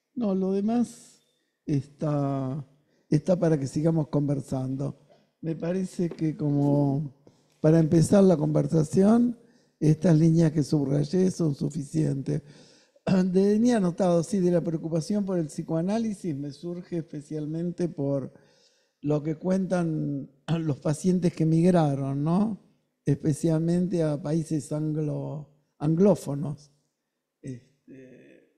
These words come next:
me parece que no es, eh, <clears throat> que no sería violar el secreto algún episodio como que, <clears throat> bueno, una paciente que está viviendo en un país anglófono y se formó acá,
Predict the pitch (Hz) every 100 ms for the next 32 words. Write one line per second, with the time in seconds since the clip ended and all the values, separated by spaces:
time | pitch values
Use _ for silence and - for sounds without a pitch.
0 | _ 151 160 170 185 - 151 151 156 156
1 | 160 165 160 - 151 147 143 147 139 _
2 | _ _ _ _ _ - 185 160 - 151
3 | 156 160 - 156 165 165 151 156 156 165
4 | 165 147 151 160 175 180 180 - 160 147
5 | 139 131 _ _ _ _ - 147 156 165
6 | 170 160 156 - 170 175 170 175 165 151
7 | 143 143 139 131 - 143 139 139 139 -
8 | - 139 147 - _ _ _ _ _ _
9 | _ 156 170 160 160 160 151 147 180 175
10 | 165 151 139 156 156 160 160 160 160 156
11 | 156 160 160 151 151 160 - _ _ _
12 | _ _ 156 175 160 165 165 175 160 147
13 | 143 139 127 139 156 156 170 196 180 165
14 | 233